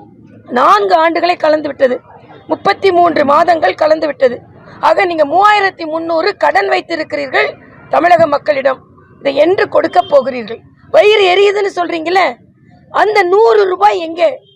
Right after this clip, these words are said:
அதனால அந்த சார் எங்கே என்று கேட்டு, அந்த கார் எங்கே என்று கேட்டு,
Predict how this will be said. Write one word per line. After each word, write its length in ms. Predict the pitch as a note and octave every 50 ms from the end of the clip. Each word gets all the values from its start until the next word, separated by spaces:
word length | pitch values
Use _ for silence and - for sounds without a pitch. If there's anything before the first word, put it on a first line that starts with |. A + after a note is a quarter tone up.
| _ _ _ _ _ _
அதனால 220 | - D4+ E4+ G4 G4 F4
அந்த 220 | D4 D4+ E4+ E4 - -
சார் 280 | D4 D4+ E4+ G4 G4+ G4 G4 F4+
எங்கே 240 | F4 E4 F4+ F4 F4 - - C#4+
என்று 180 | C#4 C#4+ D4+ - - D4
கேட்டு, 260 | D#4 D#4 - D#4+ E4 - F3 - - - - - -
அந்த 140 | - F#3 - - - -
கார் 280 | D#4 D#4+ F#4+ G#4 G4 G4 F#4
எங்கே 200 | F4 E4 F4 F4+ E4+ D#4
என்று 180 | C#4+ C#4 D4+ - - -
கேட்டு, 240 | C#4 C#4 - D#4